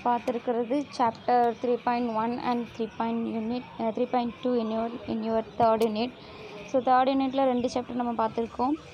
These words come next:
So, first சாப்டரில் என்ன பார்த்தோம் அப்படின்னா, வெர்ச்சுவலைசேஷன். So, அதுக்கு முன்னாடி நம்ம கிளவுட் கம்ப்யூட்டிங்னா என்னன்னு சொல்லிட்டு நான் டீப்பாக, அஹ், explain பண்ணியிருந்தேன். So, cl-, கிளவுட் கம்ப்யூட்டிங்னா என்ன, ஏன் நம்ம கிளவுட் computing படிக்கிறோம்,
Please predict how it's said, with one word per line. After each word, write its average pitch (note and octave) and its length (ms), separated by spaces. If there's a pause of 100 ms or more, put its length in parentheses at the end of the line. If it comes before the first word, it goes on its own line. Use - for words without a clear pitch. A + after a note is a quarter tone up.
(180)
So, B3+ 160
first B3+ 420
சாப்டரில் B3+ 480
என்ன B3 120
பார்த்தோம் A#3+ 380
அப்படின்னா, A#3 400 (540)
வெர்ச்சுவலைசேஷன். C4+ 920 (420)
So, C#4+ 100
அதுக்கு B3+ 320
முன்னாடி C#4 540
நம்ம C#4 200
கிளவுட் B3 400
கம்ப்யூட்டிங்னா C4+ 720
என்னன்னு B3 220
சொல்லிட்டு B3+ 340
நான் B3 220
டீப்பாக, A#3+ 640 (200)
அஹ், A#2 160
explain A#3+ 400
பண்ணியிருந்தேன். A3 600 (580)
So, C#4 100
cl-, B3 440
கிளவுட் C4 280
கம்ப்யூட்டிங்னா C4 640
என்ன, B3 380
ஏன் B3 260
நம்ம B3+ 280
கிளவுட் A#3+ 220
computing A#3+ 420
படிக்கிறோம், A#3 460